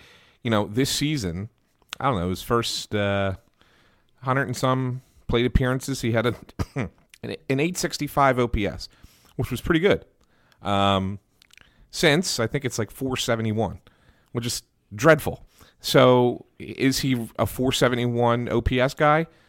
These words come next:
No. But is he an eight sixty-five O P S guy?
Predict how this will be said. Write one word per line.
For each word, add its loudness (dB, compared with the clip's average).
No. -2
But -2
is 0
he 2
an 2
eight 2
sixty-five 2
O 2
P -2
S -6
guy? -10